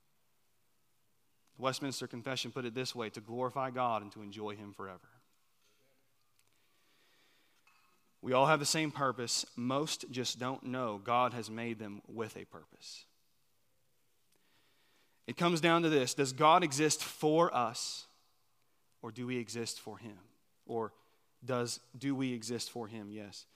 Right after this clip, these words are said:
Answering that question, getting it right, and believing it is the first contributor to, contributor to how our souls find refuge in Christ.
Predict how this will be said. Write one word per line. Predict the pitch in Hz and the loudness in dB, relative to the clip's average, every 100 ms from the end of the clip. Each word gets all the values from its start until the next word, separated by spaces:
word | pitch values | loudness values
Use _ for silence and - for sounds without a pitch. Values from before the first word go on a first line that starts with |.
| _ _ _ _ _ | _ _ _ _ _
Answering | 139 139 170 175 | -4 -2 0 2
that | 175 | 2
question, | - 151 135 - 123 127 _ _ - 117 | 2 2 2 -4 -8 -14 _ _ -20 -6
getting | 135 147 156 | 0 2 2
it | 165 | -2
right, | 131 127 113 120 - - _ _ _ _ _ _ _ _ _ _ _ _ _ _ _ _ _ _ _ _ _ _ _ - | -2 0 0 -2 -14 -20 _ _ _ _ _ _ _ _ _ _ _ _ _ _ _ _ _ _ _ _ _ _ _ -10
and | 120 | -6
believing | 117 120 151 156 | -2 2 4 4
it | 127 - - _ _ _ _ _ - | 0 -4 -14 _ _ _ _ _ -12
is | 117 | -10
the | |
first | 117 - 139 - | -6 -4 -4 -4
contributor | 139 - 131 120 - | -8 -6 -4 -4 -6
to, | 123 117 - _ _ - | -8 -10 -14 _ _ -14
contributor | 120 - 147 135 123 110 | -12 -10 -8 -6 -6 -8
to | 107 117 | -10 -10
how | 123 127 123 | -2 -2 0
our | 117 | -2
souls | 113 - 120 117 107 110 - | -4 -4 -4 -4 -4 -10 -12
find | - 117 113 101 | -6 -4 -4 -6
refuge | 104 101 - 101 - - - _ | -6 -6 -10 -20 -18 -18 -20 _
in | 117 107 | -14 -14
Christ. | 98 92 87 - - | -12 -12 -12 -18 -20